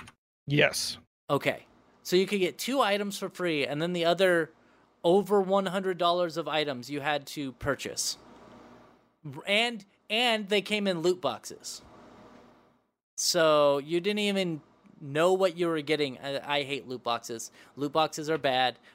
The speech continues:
Speaker 2: We should ban them all and just have, like, <sighs> I don't know, like, have a normal pack, and then they al-, they also have, not only do they have the free to play, but they also have that thing Battle Royale games and, like, Rocket League and other things do,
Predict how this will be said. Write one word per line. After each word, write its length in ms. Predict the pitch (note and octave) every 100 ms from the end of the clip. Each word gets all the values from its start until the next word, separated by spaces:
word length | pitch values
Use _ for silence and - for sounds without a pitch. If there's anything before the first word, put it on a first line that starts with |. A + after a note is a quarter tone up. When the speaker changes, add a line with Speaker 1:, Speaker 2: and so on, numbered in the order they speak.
| -
Speaker 2:
We 120 | C3+
should 260 | - C3 A2+
ban 280 | C3 C#3
them 160 | C#3+ C#3
all 260 | B2 A#2+ A#2+
and 180 | B2
just 280 | A#2 A#2+ -
have, 420 | - B2+ B2 A2 - _ _ _ _ _ _ _ _
like, 320 | D#3 D3+ - - _ _ - _ -
<sighs> 480 | - - - - -
I 120 | E3+
don't 200 | C#3 A#2
know, 200 | G#2+ G#2+
like, 220 | B2 C#3
have 240 | E3 F#3 F#3+
a 40 |
normal 360 | F3+ F#3 F#3+ F#3
pack, 340 | F#3 F#3 F3+
and 120 | F3+
then 160 | F3 F3+
they 140 | G#3
al-, 220 | G#3+ A#3
they 240 | G3+ F3+ G#3+
also 360 | A#3+ C4+ E4
have, 460 | G3+ G#3+ G#3 F#3+ - _ _ _ _ _
not 240 | F3+ B3 B3+
only 240 | A3 C4+
do 140 | G#3 G#3
they 140 | G3
have 180 | F3+ E3+
the 100 | D#3+
free 200 | - G#3
to 80 | F3
play, 340 | - G#2 F2+ - - -
but 100 | F3+
they 120 | F#3+ G3
also 320 | G#3 G#3+ A3
have 160 | G#3
that 180 | F#3 D#3+
thing 240 | F3+ F3+ F3+
Battle 280 | D#3 D#3+
Royale 400 | E3 D3+ C#3+ C#3+
games 500 | D3+ D#3+ E3 D#3+ D3
and, 280 | - C3+ C3
like, 220 | A#2+ A#2+
Rocket 400 | B2+ C3 D3 D3+
League 380 | D#3+ E3 E3 D3
and 100 | A#2
other 240 | B2 D3 C#3+
things 460 | - F3 E3+ -
do, 400 | F3+ F3 F3+ F3+